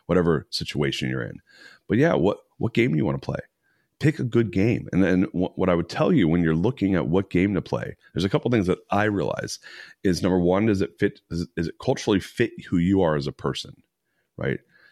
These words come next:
Does the way the business operates fit you as a person? So I'll use an example of, let's say, tech, venture. If I wanna get into venture, you know, if I wanna be a venture funded tech company, what do I realize? Do I wanna work with V Cs? Do I want to go and chase my next round of funding?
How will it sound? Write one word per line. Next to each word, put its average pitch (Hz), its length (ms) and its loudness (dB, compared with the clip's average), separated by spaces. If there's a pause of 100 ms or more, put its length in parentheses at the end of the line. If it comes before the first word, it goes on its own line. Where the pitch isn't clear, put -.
Does 85 140 -2
the 90 80 4
way 98 240 6
the 117 140 2
business 98 420 0
operates 87 540 0
fit - 240 0
you 85 120 4
as 78 100 0
a 78 40 -10
person? 69 240 -6
So 85 140 0
I'll 82 80 2
use 92 240 2
an 82 80 2
example 80 460 0
of, 76 80 -2
let's 78 180 -2
say, 76 300 0 (280)
tech, - 400 -6 (560)
venture. - 440 0 (540)
If - 120 -6
I 92 60 4
wanna 95 200 4
get 98 140 4
into 90 160 2
venture, 78 580 0 (420)
you - 80 -4
know, 73 60 0
if 69 100 -4
I 87 40 2
wanna 87 160 2
be 85 100 4
a 80 40 2
venture 87 260 0
funded 82 320 0
tech - 200 -4
company, 69 500 -2 (520)
what - 100 -6
do 104 80 2
I 98 60 6
realize? 104 420 2
Do 90 80 2
I 80 60 4
wanna 90 240 2
work 85 180 0
with 73 140 -2
V 78 100 0
Cs? - 480 -10 (580)
Do 85 140 2
I 85 200 4
want 92 320 -2
to 90 80 0
go 87 260 4
and 78 120 -2
chase - 400 -2
my 85 120 0
next 78 200 -2
round 69 200 -2
of 65 80 -8
funding? 60 400 -6